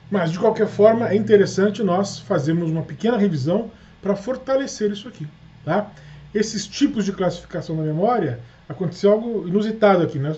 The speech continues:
Nós começamos com cinco e acabamos com sete. <laughs>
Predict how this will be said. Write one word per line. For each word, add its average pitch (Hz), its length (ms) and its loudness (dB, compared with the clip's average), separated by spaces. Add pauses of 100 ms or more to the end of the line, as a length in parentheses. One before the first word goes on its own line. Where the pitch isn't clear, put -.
Nós 165 240 -4
começamos 180 400 -2
com 190 160 -4
cinco 254 280 -8
e - 20 -2
acabamos 226 400 -2
com 247 160 -10
sete. - 460 -12 (280)
<laughs> - 520 -6